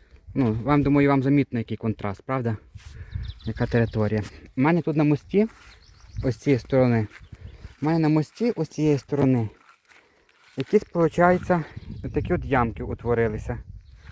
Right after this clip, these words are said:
І тут ще є така ямка. Це таке враження, що це якісь як кроти чи що понаривало. Без поняття. То що я... То що я буду робити?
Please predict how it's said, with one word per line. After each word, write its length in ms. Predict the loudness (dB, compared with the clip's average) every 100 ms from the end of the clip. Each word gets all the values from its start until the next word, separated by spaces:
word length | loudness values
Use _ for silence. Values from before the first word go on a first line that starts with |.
| -20 -20 -20 _ 0
І 160 | 0
тут 260 | 2 -4 0
ще 100 | 0
є 60 |
така 280 | 0 -2 0
ямка. 520 | 2 2 0 0 -6 -6 -12 -20 _ _ _ -20 -20 -20 -14
Це 60 | -8
таке 180 | -2 2
враження, 280 | 4 2
що 80 | -4
це 100 | -6
якісь 220 | -6 -2
як 100 | -4 -6
кроти 580 | -4 0 0 _ -2 -2 -2
чи 120 | -6
що 300 | -2 0 0 -2
понаривало. 640 | -2 0 0 0 0 -4 -10 -20 -20 _ _ _ -14
Без 260 | -4 -4 -4
поняття. 520 | _ -2 -2 -4 -10 _ -20 -20 -16 -4 -2 -2 -4 -8 -12 -12 -2
То 100 | -2
що 220 | 2 2
я... 260 | 4 2 2 -4 -16 -20 _ -20 _ _ _ _ _ _ -20 -2
То 80 | -2
що 200 | 4 6
я 100 | 6
буду 260 | 4 2 2
робити? 440 | 4 2 0